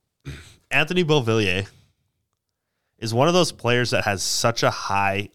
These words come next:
offensive upside. Like, he's got the skill, and we've seen it in years past, but he's playing on this Islanders team that doesn't really let him be creative.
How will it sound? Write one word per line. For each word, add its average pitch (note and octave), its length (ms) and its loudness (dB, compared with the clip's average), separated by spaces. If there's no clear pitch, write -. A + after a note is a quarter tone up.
offensive F#2 680 -6
upside. B2 460 0
Like, F#2+ 200 -6
he's A#2+ 180 -6
got C#3+ 240 4
the D3+ 80 -6
skill, A2 300 2
and G2+ 100 -2
we've G#2 120 -4
seen C3+ 240 0
it C3+ 120 -2
in A2+ 80 -8
years G#2 260 0
past, - 500 -2
but G#2+ 140 -4
he's G#2+ 160 -6
playing D#3+ 360 0
on D3 120 0
this B2 160 -4
Islanders A#2 440 0
team A2 300 -8
that E2+ 220 -10
doesn't A2+ 340 -2
really G#2+ 300 -4
let G2+ 240 -4
him G2+ 160 -6
be F#2 140 -4
creative. G2+ 520 -2